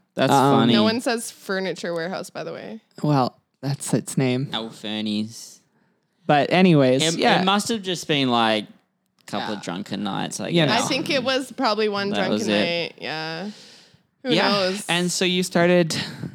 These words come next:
Speaker 2: coming to Vancouver,
Speaker 3: Yeah.
Speaker 2: working in the summers,
Speaker 3: And that
Speaker 2: tour guiding, and then you became our boss randomly.
Speaker 3: Yeah, and then I was your boss, and, like, you know, I think I did a pretty good job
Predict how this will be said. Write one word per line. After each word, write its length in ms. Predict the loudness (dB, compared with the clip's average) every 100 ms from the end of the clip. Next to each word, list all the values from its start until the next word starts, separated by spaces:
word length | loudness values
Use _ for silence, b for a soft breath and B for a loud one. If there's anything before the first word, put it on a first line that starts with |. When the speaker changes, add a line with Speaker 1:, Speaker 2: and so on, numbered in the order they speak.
| -10 0
Speaker 2:
coming 240 | 2 4
to 60 | 2
Vancouver, 580 | 0 2 2 4 0
Speaker 3:
Yeah. 60 | 0
Speaker 2:
working 560 | 0 2 2 2 0 -2
in 80 | -2
the 80 | 2
summers, 460 | 2 4 4 2
Speaker 3:
And 120 | 2
that 80 | 4
Speaker 2:
tour 200 | 4 6
guiding, 520 | 6 6 6 4 2 0
and 180 | 2
then 140 | 4 4
you 80 | 4
became 280 | 2 4 4
our 100 | 4
boss 540 | 4 4 4 4 0
randomly. 680 | 0 0 0 0 2 2 2
Speaker 3:
Yeah, 200 | 0 -2
and 100 | -2
then 100 | -4
I 80 | -4
was 160 | -4 -4
your 120 | -6
boss, 580 | -2 0 0 0 0 -4
and, 140 | -6 -4
like, 420 | -4 -4 -10 -8
you 80 | -4
know, 540 | -2 -2 -2 -4 -6 -8 -14 -12
I 100 | -8 -6
think 200 | -4 -4
I 60 |
did 120 | -2 -4
a 60 |
pretty 260 | -4 -4 -2
good 180 | -2 -2
job 640 | -2 0 0 4 4 2